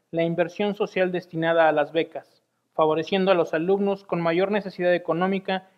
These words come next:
y propiciando un incremento en la matrícula. Alejandro, ¿qué alcance tiene este desafío?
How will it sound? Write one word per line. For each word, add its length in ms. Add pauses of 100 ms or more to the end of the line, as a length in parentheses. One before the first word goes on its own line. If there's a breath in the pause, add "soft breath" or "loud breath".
(140)
y 80
propiciando 480
un 80
incremento 480
en 80
la 80
matrícula. 640 (1000)
Alejandro, 500
¿qué 100
alcance 420
tiene 220
este 180
desafío? 540